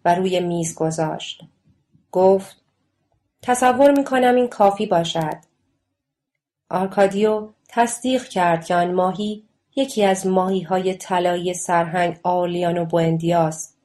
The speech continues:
ولی ممکن بود کسی آن را قبل از جنگ خریده یا دزدیده باشد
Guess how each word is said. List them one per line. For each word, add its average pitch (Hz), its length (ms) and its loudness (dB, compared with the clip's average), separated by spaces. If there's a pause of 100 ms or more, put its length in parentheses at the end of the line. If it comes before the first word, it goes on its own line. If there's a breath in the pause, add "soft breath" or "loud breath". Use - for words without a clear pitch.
(340)
ولی 165 380 0 (240 loud breath)
ممکن 240 400 2
بود 240 180 0
کسی 214 360 2
آن 190 160 2
را 185 200 2
قبل 170 260 0
از 165 200 0
جنگ 180 300 -2
خریده 175 760 -4 (340)
یا 233 220 4 (100)
دزدیده 180 580 0
باشد 156 480 -4